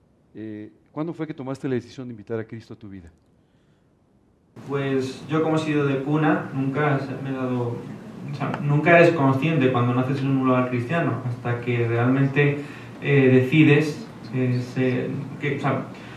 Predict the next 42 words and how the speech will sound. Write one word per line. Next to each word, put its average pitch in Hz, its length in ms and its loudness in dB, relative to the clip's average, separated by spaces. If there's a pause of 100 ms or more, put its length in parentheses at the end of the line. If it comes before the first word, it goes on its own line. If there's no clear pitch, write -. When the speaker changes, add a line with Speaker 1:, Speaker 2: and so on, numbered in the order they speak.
(220)
Speaker 2:
ves 156 300 4
como 135 340 -2
que 143 100 -2
todo 165 300 6
es 165 160 6
normal 156 460 6
en 147 100 2
la 143 120 4
iglesia, 143 500 2
como 120 300 0
que 127 80 0
hay 123 140 2
que 135 140 2
ir 135 180 6
el 127 80 6
domingo 131 340 8
a 127 60 8
la 127 80 6
iglesia 135 540 4
y 127 40 0
tal. 143 420 2 (260)
Yo 139 60 0
siempre 139 300 4
me 135 60 4
he - 20 4
sentido 127 300 0
a - 20 4
gusto, 127 420 0
pero 123 220 -4
mi, 120 480 -4 (720)
como 139 220 0
mi 139 100 0
encuentro 156 420 6
personal 147 380 4
fue 151 140 0
con 143 160 2
seis 135 240 0
años, 117 340 2 (1300)
me 131 80 -2
acuerdo. 123 380 2 (920)
Estaba 123 340 4
en, 120 320 6